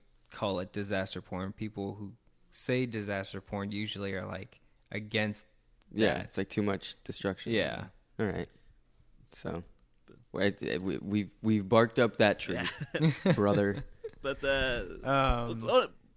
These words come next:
Speaker 3: I can see, like, uh, one other thing I felt is kinda, that was lacking a bit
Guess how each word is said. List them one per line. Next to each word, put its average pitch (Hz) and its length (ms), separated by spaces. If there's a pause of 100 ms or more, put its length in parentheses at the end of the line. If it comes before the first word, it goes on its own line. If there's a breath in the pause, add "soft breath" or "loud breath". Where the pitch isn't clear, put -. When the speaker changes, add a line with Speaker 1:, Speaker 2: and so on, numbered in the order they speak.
(420)
Speaker 3:
I - 40
can 214 140
see, 285 280
like, 185 340
uh, 123 140
one 202 300
other 170 180
thing 135 200
I 120 120
felt 120 320
is - 100
kinda, 92 460 (480 soft breath)
that 120 100
was 110 160
lacking 131 420
a 110 40
bit - 500